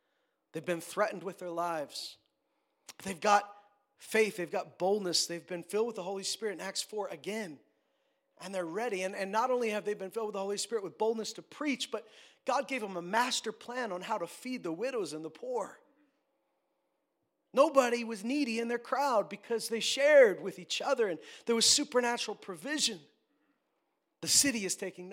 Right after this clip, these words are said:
notice. But in Jerusalem, like in other places, there were Hebrew-speaking Jews and then there's Greek-speaking Jews. And the Hebrew-speaking Jews were,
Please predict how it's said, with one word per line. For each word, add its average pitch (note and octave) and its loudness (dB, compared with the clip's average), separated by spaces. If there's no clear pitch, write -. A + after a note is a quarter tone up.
notice. F3+ -12
But F#3+ -4
in G#3+ 2
Jerusalem, G#3 2
like D#3 -4
in D#3+ -6
other D#3+ -8
places, D3+ -14
there F3 -10
were D#3+ -10
Hebrew-speaking F#3+ -6
Jews G3+ -8
and G3+ -10
then G#3 -8
there's G3 -10
Greek-speaking D#3+ -14
Jews. A#2+ -16
And - -14
the F#3+ -8
Hebrew-speaking A3 -2
Jews G3 -10
were, E3+ -6